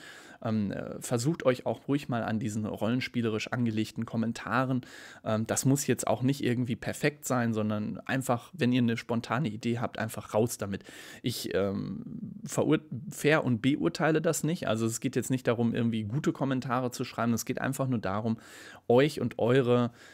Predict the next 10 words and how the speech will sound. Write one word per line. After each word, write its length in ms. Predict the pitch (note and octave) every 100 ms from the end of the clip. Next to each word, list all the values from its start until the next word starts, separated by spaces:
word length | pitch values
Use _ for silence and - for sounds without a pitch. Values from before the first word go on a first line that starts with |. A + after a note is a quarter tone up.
| -
Perspektiven, 1040 | - A#2 - B2 - C#3+ C#3 C3 B2 A#2 A#2
äh, 320 | - G#2+ G#2+
in 140 | A#2
rollenspielerischer 680 | A2+ A#2+ B2 - A2 G#2+ A#2
Form 300 | - A2+ A2
in 80 | G#2+
das 160 | G#2 -
Let's 220 | G#2 -
Play 200 | - F#2+
mit 200 | G#2